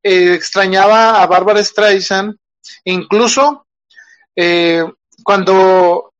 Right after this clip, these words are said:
eh, ellos estaban dormidos. Entonces, eh, Warren escribió, este, como inspiración que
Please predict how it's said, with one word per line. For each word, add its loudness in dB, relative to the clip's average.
eh, 0
ellos 0
estaban 0
dormidos. -2
Entonces, 0
eh, 0
Warren 0
escribió, 0
este, 0
como 0
inspiración -2
que 0